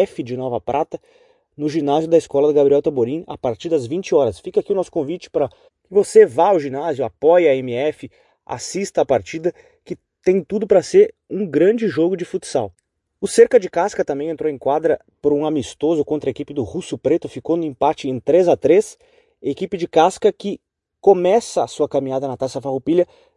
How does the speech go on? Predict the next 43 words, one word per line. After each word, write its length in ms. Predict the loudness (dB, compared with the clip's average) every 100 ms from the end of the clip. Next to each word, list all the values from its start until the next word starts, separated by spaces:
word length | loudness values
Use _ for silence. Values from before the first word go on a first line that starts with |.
| _
na 240 | 0 0
semana 380 | 4 4 4 0
que 140 | -2 -2
vem, 160 | 0
também 520 | 4 4 4 6 6
no 120 | 4 -4
sábado, 520 | -2 -2 -2 -4 -6 -14 _ _ -8
diante 340 | -2 -2 -2
do 80 | -8
Ibira 360 | -4 0 0
Futsal, 520 | 0 -6 0 4 4 2 _ _ _ _
que 120 | -4
é 60 |
um 80 | -4
dos 100 | -8
times 420 | -10 -10 -10 -12 -12
que 120 | -12
promete 640 | 4 4 6 4 4 2
nessa 200 | -4 -4
Taça 240 | -8 -10 -4
Farroupilha. 560 | -2 -2 -2 4 4 2 _ _ _
O 80 | -20
Cerca 300 | -2 0 2
recebe 340 | 0 0 0
então 180 | 2 0
o 40 | 0
Ibira 220 | -2 -4
Futsal 380 | -4 0 0 2
no 100 | 0
próximo 360 | 0 0 -6
sábado, 680 | -6 2 4 6 4 4 -6 _ _ _
dia 180 | 2 2
vinte 420 | 2 -2 -4 0
e 20 | 4
oito 340 | 4 2 -4
de 100 | -6
março, 440 | -2 0 0 -4
no 100 | -6
ginásio 380 | -6 -2 -2 -2
Maurílio 440 | 0 0 0 0 0
Rodrigues 440 | -2 -4 -6 -6
de 80 | -8
Silva, 360 | -6 -6 -6